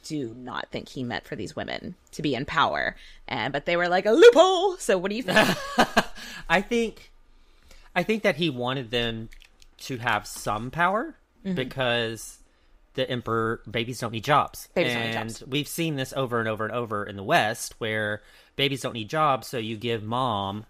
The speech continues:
Speaker 2: a little more power because she
Speaker 1: But he didn't
Speaker 2: she's
Speaker 1: make, he didn't put them in the Regency Council.
Speaker 2: No, he didn't.
Speaker 1: So
Speaker 2: You're right. You're right.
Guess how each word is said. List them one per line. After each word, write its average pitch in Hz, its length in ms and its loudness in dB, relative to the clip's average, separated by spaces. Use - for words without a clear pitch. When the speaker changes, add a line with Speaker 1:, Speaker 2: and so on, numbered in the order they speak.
Speaker 2:
a 113 60 -8
little 107 200 -6
more 107 160 -6
power 104 540 2
because 101 440 -8
she 107 560 -10
Speaker 1:
But 233 120 0
he 240 120 -2
didn't 254 140 0
Speaker 2:
she's 240 80 0
Speaker 1:
make, 233 320 -2
he 220 120 -2
didn't 247 180 0
put 226 120 -4
them 220 120 0
in 196 60 0
the 180 80 -4
Regency 196 400 -4
Council. - 480 -12
Speaker 2:
No, 101 480 -2
he 107 100 -12
didn't. 113 220 -10
Speaker 1:
So 90 180 -4
Speaker 2:
You're 180 240 4
right. 165 340 2
You're 131 100 -8
right. 123 320 0